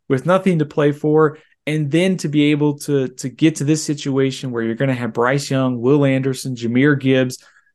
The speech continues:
a full roster. So I'm thinking here, motivation in bowl games is always a question, not a concern for Alabama here. It's certainly not a concern for K-State,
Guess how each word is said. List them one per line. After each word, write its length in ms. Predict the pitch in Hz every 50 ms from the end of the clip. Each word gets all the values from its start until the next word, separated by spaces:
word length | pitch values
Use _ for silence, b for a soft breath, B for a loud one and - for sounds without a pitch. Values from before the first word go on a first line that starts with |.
| b _ _
a 160 | - 143 143
full 520 | 139 - - - 175 170 170 170 165 160 160
roster. 680 | 156 139 135 127 127 127 117 120 - - - 107 104 104
So 340 | - - 147 143 135 131 B B B B B B _ _
I'm 260 | 139 156 202 262 269
thinking 440 | 220 - 226 214 - - 196 180 170
here, 460 | 151 160 156 143 139 139 139 139 139 _ _
motivation 840 | - 127 127 135 151 175 208 208 170 170 151 143 135 131 - 143 135
in 140 | 131 131 127
bowl 220 | 127 123 123 120
games 420 | 113 120 113 113 113 120 - - -
is 340 | 156 139 117 117 113 - - - -
always 320 | 104 120 135 170 190 185
a 40 | 208
question, 560 | 214 - 214 185 160 - - 151 143 143 - _ _ _ _
not 320 | - 117 120 135 147 165 185
a 40 | 190
concern 400 | - 202 175 - 190 180 175 165
for 140 | - 180
Alabama 480 | 165 160 160 160 147 160 151 151 151 151
here. 280 | 143 143 147 151 151 -
It's 220 | - 139 - - -
certainly 360 | - 160 160 175 175 185 165
not 220 | 156 151 143 139
a 20 | 147
concern 540 | 143 143 127 120 - 139 139 131 131 131 127
for 140 | - 120
K-State, 760 | - - - 131 131 131 127 - - 135 127 131 131 131 -